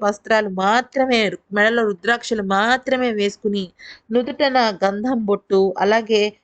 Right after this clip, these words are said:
విభూది రేఖలు పెట్టుకుని బయలుదేరాడు. అంతే, తెలియని మనశ్శాంతి, గుండె నిండా సంతృప్తి,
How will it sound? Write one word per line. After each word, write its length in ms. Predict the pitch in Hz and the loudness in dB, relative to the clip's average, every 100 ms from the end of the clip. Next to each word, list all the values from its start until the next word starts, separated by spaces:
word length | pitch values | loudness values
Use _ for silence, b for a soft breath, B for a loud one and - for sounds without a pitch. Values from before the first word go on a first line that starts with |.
| _ | _
విభూది 440 | 208 240 214 285 269 | -4 -2 2 2 4
రేఖలు 320 | 240 233 214 | 2 0 -4
పెట్టుకుని 560 | 202 190 - 208 220 190 | -4 -6 -4 0 2 4
బయలుదేరాడు. 600 | 185 170 175 151 135 - _ _ _ | 2 0 -2 -2 -2 -4 _ _ _
అంతే, 360 | 160 175 208 - b b _ 233 | -8 -2 -2 -2 b b _ 0
తెలియని 340 | 233 302 285 | 2 0 -2
మనశ్శాంతి, 760 | 202 175 202 - 196 175 - - - | -2 -2 -2 -4 -4 -6 -8 -12 -14
గుండె 340 | 160 214 233 277 | -4 -2 0 0
నిండా 440 | 254 269 302 440 | 0 -2 0 -2
సంతృప్తి, 680 | - 240 214 202 - - - | -2 -8 -2 -4 -4 -8 -8